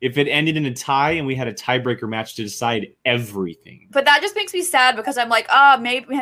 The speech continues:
Speaker 2: man, if, imagine that was live and we're all in
Speaker 1: <laughs>
Speaker 2: Spectacular and then it ends
Speaker 1: Yeah.
Speaker 2: in a tie and then, like, the
Speaker 1: Yeah.
Speaker 2: roof just blows off 'cause we're all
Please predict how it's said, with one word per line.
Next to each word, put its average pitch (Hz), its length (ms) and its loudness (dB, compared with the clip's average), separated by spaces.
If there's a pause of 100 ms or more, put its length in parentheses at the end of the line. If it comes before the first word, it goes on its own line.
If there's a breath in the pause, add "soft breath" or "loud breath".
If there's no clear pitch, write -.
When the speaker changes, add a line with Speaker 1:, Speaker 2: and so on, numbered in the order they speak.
Speaker 2:
man, 262 200 -6
if, 262 100 -18
imagine 285 340 -2
that 226 160 -2
was 208 160 -10
live 190 580 2
and 190 100 -12
we're 190 100 -2
all 196 160 2
in 208 80 4
Speaker 1:
<laughs> - 0 -
Speaker 2:
Spectacular 190 760 0
and 175 120 0
then 196 80 -2
it - 80 -2
ends 226 200 4
Speaker 1:
Yeah. 208 60 -2
Speaker 2:
in 196 60 -8
a - 20 -16
tie 190 460 4
and 175 140 -2
then, 196 120 -4
like, 202 180 0
the 214 120 -4
Speaker 1:
Yeah. 196 100 -2
Speaker 2:
roof - 160 -6
just - 220 -14
blows 185 280 0
off 165 240 2
'cause 214 160 -6
we're 214 80 2
all 196 180 0